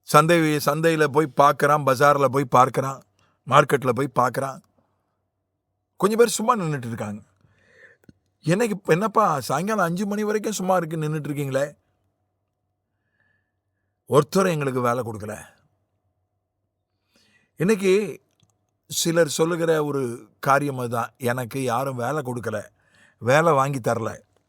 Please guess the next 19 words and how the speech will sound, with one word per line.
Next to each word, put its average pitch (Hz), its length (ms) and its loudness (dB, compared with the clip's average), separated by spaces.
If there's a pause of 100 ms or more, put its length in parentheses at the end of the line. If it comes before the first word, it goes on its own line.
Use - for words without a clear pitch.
(2000)
நான் 135 320 4
வேலைக்கு 151 560 2 (100)
போ-, 123 520 4
வேலையை 135 840 2 (200)
பெற்றுக்கொள்வதற்கு, 143 720 0
ஒரு 139 120 2
வேலைக்கு 143 400 0
போறதுக்கு 151 420 2
என்னை 131 240 -4
யாரும் 135 300 -2
வழி 143 200 0
நடத்தல, 135 560 -2
கைட் 160 240 2 (120)
பண்ணல, 110 380 -4 (500)
என்னை 147 260 0
கைட் 165 400 2
பண்றதுக்கு 190 320 4
யாரும் 131 320 2
இல்ல." 113 320 -8